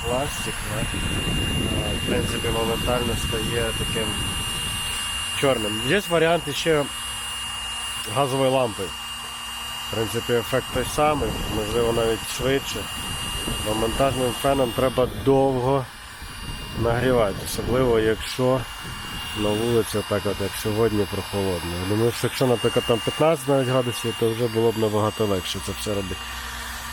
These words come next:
Ну, я зараз подивлюсь, наскільки мене вистачить. Якщо, то зроблю все. Бо саме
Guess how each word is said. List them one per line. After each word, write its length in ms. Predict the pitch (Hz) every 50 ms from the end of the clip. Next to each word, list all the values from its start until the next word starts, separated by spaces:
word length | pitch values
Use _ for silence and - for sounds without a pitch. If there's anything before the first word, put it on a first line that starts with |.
| - - - - - -
Ну, 280 | 170 190 196 180 131 131
я 140 | 143 139 143
зараз 240 | 147 147 151 143 127 -
подивлюсь, 580 | - 156 139 156 156 156 170 208 233 208 - - -
наскільки 460 | 117 117 110 - - - 131 - 139
мене 220 | 127 131 131 135 135
вистачить. 560 | 139 170 185 - - - 117 - - 117 101 - - - - - - - - - - - - - - - - - - - - - - - 113
Якщо, 460 | 113 120 117 - - - 151 156 156 - -
то 180 | 131 127 131 127 127 - - - - - - - - - - - - - - - - - - - 120 110 104
зроблю 440 | 120 123 127 120 127 135 143 139 123
все. 240 | - - - 113 98 90 76 - - - 101
Бо 80 | 104 110
саме 300 | - 165 165 156 151